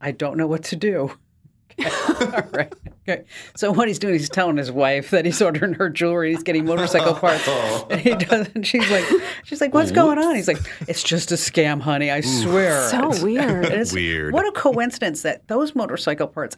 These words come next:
Speaker 1: actually fit my motorcycle.
Speaker 2: Yeah.
Speaker 1: Oh my
Speaker 3: Amazing.
Speaker 1: gosh. All right, Matt. So you're gonna fess up, I understand.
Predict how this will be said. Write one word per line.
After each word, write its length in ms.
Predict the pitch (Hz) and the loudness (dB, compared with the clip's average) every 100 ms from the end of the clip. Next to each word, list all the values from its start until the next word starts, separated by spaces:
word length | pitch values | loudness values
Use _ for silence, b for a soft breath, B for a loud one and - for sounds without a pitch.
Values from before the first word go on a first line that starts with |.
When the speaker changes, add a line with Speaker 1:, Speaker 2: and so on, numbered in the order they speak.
| - | -12
Speaker 1:
actually 340 | 170 - 196 | -10 -4 -4
fit 340 | 196 196 175 | -4 -8 -6
my 240 | 185 233 339 | -4 -2 0
motorcycle. 840 | 349 220 - 226 269 302 - 107 - | 2 0 0 -2 -2 0 -2 -2 -4
Speaker 2:
Yeah. 60 | - - | -6 -4
Speaker 1:
Oh 120 | 277 | -2
my 140 | 277 | -2
Speaker 3:
Amazing. 200 | - 254 240 | -2 -4 -2
Speaker 1:
gosh. 600 | 294 339 - - - - _ B B B B B B | -2 0 -2 -4 -10 -14 _ B B B B B B
All 120 | 170 | 0
right, 300 | 190 175 170 | 2 2 2
Matt. 340 | 160 156 151 - | 0 0 -2 -2
So 140 | - | 0
you're 200 | 180 196 | 2 2
gonna 200 | 226 233 | 2 0
fess 460 | 160 - 196 190 - | -2 -2 -2 0 0
up, 320 | 208 208 - _ _ - | 0 -2 -6 _ _ -6
I 180 | 156 | -4
understand. 760 | 143 135 127 131 127 113 98 170 | -2 -4 -4 -4 -4 -4 -4 -8